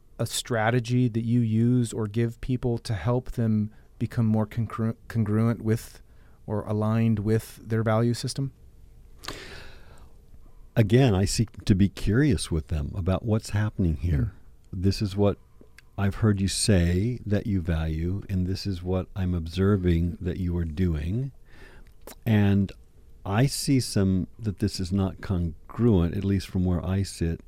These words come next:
Speaker 2: Am I missing something, or do
Speaker 1: Mm-hmm.
Speaker 2: you see it that way also? So in other words, I don't start from a place of judgment. I don't go
Speaker 1: It's
Speaker 2: to
Speaker 1: again
Speaker 2: judgment.
Speaker 1: curiosity.
Speaker 2: Again, it's curiosity,
Speaker 1: Mm-hmm.
Speaker 2: right? I might ask, "What keeps you en-, en-, engaging in w-,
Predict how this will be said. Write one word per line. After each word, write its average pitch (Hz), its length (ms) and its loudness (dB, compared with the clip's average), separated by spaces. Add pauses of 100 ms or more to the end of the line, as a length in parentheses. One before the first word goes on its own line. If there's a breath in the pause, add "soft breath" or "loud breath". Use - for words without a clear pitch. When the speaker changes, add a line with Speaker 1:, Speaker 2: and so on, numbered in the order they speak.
Speaker 2:
Am 98 140 0
I 90 100 2
missing 92 380 0
something, 113 540 -4
or 90 160 2
do 117 60 0
Speaker 1:
Mm-hmm. 92 140 2
Speaker 2:
you 95 60 2
see - 240 -2
it 87 140 0
that 71 180 -2
way 69 160 -4
also? 78 580 -4 (280 loud breath)
So 123 220 0
in 120 120 4
other 123 160 4
words, 98 240 2
I 101 120 0
don't 107 340 2 (160)
start - 520 -2
from 95 200 -2
a 85 60 -2
place - 340 -4
of 78 100 -6
judgment. 85 460 -2
I 78 80 -2
don't 80 240 -4
go 87 100 2
Speaker 1:
It's 92 80 4
Speaker 2:
to 131 60 6
Speaker 1:
again 127 160 6
Speaker 2:
judgment. 85 200 2
Speaker 1:
curiosity. 104 600 0
Speaker 2:
Again, 117 360 2
it's 87 160 -2
curiosity, 120 920 -4
Speaker 1:
Mm-hmm. - 80 2
Speaker 2:
right? 113 340 2 (460 loud breath)
I 101 120 0
might 104 280 2
ask, 101 240 -6
"What 110 180 -4
keeps - 420 -4
you - 60 -16 (140)
en-, 104 260 -6
en-, 107 240 0 (300)
engaging 107 760 4
in 95 180 2
w-, 113 260 -6